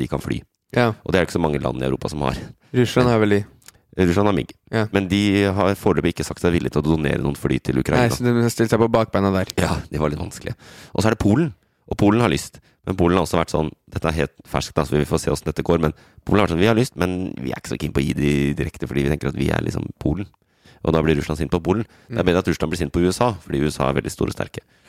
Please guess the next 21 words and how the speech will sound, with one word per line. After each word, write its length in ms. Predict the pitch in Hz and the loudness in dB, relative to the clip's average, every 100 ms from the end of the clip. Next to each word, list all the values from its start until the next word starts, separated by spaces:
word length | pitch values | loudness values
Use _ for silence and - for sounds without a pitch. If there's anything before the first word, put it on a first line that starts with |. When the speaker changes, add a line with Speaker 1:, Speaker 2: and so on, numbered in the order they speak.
| - | -6
Speaker 1:
Så 80 | 98 | -4
Polen 240 | - 82 101 | -2 0 0
har 80 | 82 | 0
nå 80 | 82 | -2
tilbudt, 400 | - 58 69 78 | -4 -4 -2 -2
jeg 80 | 82 | -4
tror 80 | 76 | -2
det 60 | 80 | -2
var 80 | 78 | -2
nesten 240 | - 78 | -6 -10
tredve, 460 | - 82 69 80 120 _ _ _ _ - | -6 -6 -2 -2 -2 _ _ _ _ -6
eh, 240 | 78 78 | 0 0
mig-fly, 540 | 80 73 - - 120 185 _ _ _ - | 0 -2 -4 -4 -4 -4 _ _ _ -4
som 160 | 90 | -2
de 120 | 80 80 | 2 2
har 80 | 80 | 0
flydd, 360 | 80 76 76 | -2 -4 0
eh, 1120 | 80 76 73 76 73 71 71 71 67 65 69 69 | 2 2 2 2 0 -2 -4 -4 -4 -4 -6 -4
slash 220 | 76 - | -4 -4
skal 240 | - 76 76 | -2 0 2
fly 200 | 82 | 2